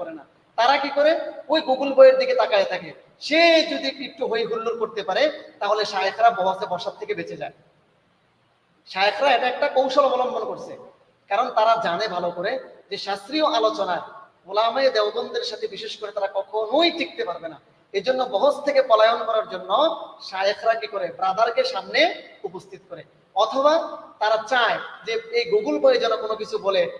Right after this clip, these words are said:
কোনো হই হুল্লোড় করে, তারপর যেন বহসে বসতে না হয় শায়েখদেরকে, বরং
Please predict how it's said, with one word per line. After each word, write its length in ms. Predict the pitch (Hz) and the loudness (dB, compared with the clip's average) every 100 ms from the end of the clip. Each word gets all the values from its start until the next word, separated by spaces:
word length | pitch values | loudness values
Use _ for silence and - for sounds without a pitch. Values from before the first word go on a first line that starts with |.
| - - | -12 -6
কোনো 120 | 240 | -4
হই 140 | 226 233 | 0 0
হুল্লোড় 320 | 240 247 247 233 | -2 -2 -2 -2
করে, 140 | 214 180 - - - | -2 -4 -6 -10 0
তারপর 240 | 240 - 226 | 0 2 -4
যেন 100 | 220 214 185 | -4 -2 0
বহসে 300 | 196 208 214 196 | -2 -2 -4 -4
বসতে 240 | - - 202 | -8 -8 -8
না 60 | 180 | -8
হয় 120 | 185 185 | -6 -2
শায়েখদেরকে, 520 | 180 175 175 170 165 - _ _ | -2 -2 -8 -10 -14 -18 _ _
বরং 140 | 190 | -4